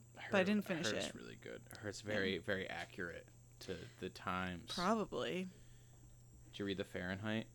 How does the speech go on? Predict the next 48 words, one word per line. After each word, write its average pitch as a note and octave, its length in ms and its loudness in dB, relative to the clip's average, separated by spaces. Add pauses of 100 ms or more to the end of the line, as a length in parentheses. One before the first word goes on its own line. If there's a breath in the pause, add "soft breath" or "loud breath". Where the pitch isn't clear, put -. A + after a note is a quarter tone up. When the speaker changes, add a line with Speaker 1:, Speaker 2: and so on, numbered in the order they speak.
(220)
Speaker 1:
Fahrenheit G2 360 -2
four G2+ 180 0
five F#3+ 280 0
one? C3+ 200 -2
I - 20 0
mean, F3+ 400 2
Speaker 2:
Mm-mm. - 40 -8
Speaker 1:
it's B2 120 -10
just, - 200 -6 (100)
I - 60 -10
don't A#2 100 -8
know. G#2+ 240 -8 (440 soft breath)
You C3 100 -6
just C#3 220 -4
don't D3 200 -2 (140)
think A#2+ 240 4 (100)
that. F2+ 280 -2 (1300 soft breath)
I - 40 -10
feel D3+ 180 0
like D3 80 -2
when C#3 100 2
I C3 80 4
think C3 260 0
about B2+ 220 8
reading A#2 220 8
a G#2 40 4
book, A2 220 4
I'm A2+ 100 2
like, G2 280 -2
"I - 60 -10
don't D3+ 100 -2
have C3+ 160 -6
the G#2 80 -2
time F#2+ 360 -4
for G2 160 -6
that." F#2+ 340 0 (320)
But A2 120 0
if F#3 80 6
I A#2 40 8
Speaker 2:
Yeah. A#2 60 6
Speaker 1:
just, A#2+ 180 0
like, G#2+ 280 2
swapped - 580 -2
that F2+ 280 0
for, G#2 180 0
like, F2 200 -2
watching F#2 440 -2
something, C#3 560 -2